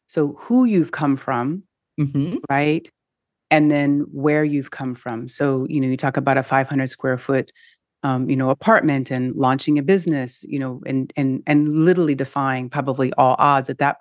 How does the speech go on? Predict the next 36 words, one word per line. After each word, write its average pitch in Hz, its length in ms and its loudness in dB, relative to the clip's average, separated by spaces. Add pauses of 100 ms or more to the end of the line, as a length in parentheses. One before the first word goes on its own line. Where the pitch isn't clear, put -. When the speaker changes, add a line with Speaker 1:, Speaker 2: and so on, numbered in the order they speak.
Speaker 1:
point, 131 340 -6
right? 131 300 2
Pregnant 131 420 0
and, 131 140 0
Speaker 2:
Yes. 135 180 0 (380)
Speaker 1:
and 151 160 4
with 139 140 -2
a 135 40 0
thought, 135 280 2
like, 135 200 -2 (1000)
everyone 143 340 2
would 135 120 -2
be 135 120 0
like, 131 220 0
"Why 131 240 2
would 135 180 -2
you 135 80 -2
do, 131 240 -2
why 143 220 6
would 147 140 -2
you 143 100 -2
take 127 260 -6
that 160 240 2
opportunity 131 600 -4
to, 127 160 -4
<laughs> 208 420 4
to, 202 160 4
to 170 160 0
launch 147 360 0
into 143 260 -4
a 131 40 -2
business?" 131 540 -8
Right? 147 360 0 (160)
Speaker 2:
Right. 135 380 2
Speaker 1:
But 151 100 2
I 147 160 4